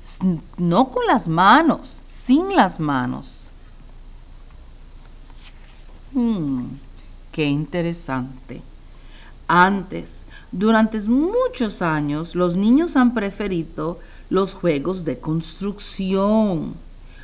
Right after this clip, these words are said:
Uno de ellos tenía troncos pequeños que podían unirse para armar cabañas y edificios. En inglés se llama Lincoln Logs.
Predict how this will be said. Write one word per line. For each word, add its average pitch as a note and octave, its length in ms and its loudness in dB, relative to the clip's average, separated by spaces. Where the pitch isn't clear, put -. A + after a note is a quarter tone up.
Uno D#4 360 6
de G4 200 -2
ellos F#3 440 2
tenía E3+ 580 0
troncos E4 560 2
pequeños F#3+ 640 -2
que E3 140 -4
podían D3 540 -4
unirse G3+ 540 2
para D3 280 -2
armar B2 400 -4
cabañas E3 640 -2
y G3+ 120 -2
edificios. A3 1080 -4
En A3+ 200 8
inglés A#3 680 4
se G3 280 -2
llama E3 500 4
Lincoln G3+ 880 0
Logs. C3+ 760 -6